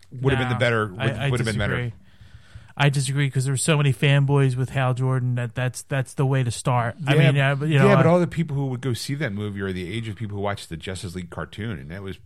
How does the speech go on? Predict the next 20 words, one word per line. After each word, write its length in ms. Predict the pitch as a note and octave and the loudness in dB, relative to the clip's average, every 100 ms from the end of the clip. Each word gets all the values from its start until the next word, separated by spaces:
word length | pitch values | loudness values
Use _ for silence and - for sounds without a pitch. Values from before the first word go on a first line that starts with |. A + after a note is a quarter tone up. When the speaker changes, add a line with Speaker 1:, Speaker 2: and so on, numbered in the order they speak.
| _ | _
Speaker 1:
you 140 | F#2+ | -10
know, 160 | D#2+ D2+ | -8 -10
Stewart 480 | D#2 - A#2 G#2+ D#2+ | -14 -10 -8 -8 -10
as 240 | D2+ D2+ | -12 -14
the 120 | - | -18
Green 280 | - - D#2+ | -20 -14 -12
Lantern. 240 | D2+ D2+ D2 | -12 -12 -10
They 60 | |
never 180 | F2 D#2+ | -10 -8
had 180 | F2 G2+ | -10 -10
Hal 180 | C#2+ C2+ | -12 -16
Jordan. 320 | C2 B1+ A#1+ - - - - | -16 -16 -20 -20 -20 -20 -12
A 40 | F2 | -8
lot 220 | F2+ A#2 | -6 -6
of 60 | |
people 180 | - E2+ | -6 -8
were 80 | E2+ | -8
like, 160 | E2+ D#2+ | -8 -8
"Who's 200 | G#2+ - | -12 -8
Hal?" 340 | G2 F#2 | -6 -8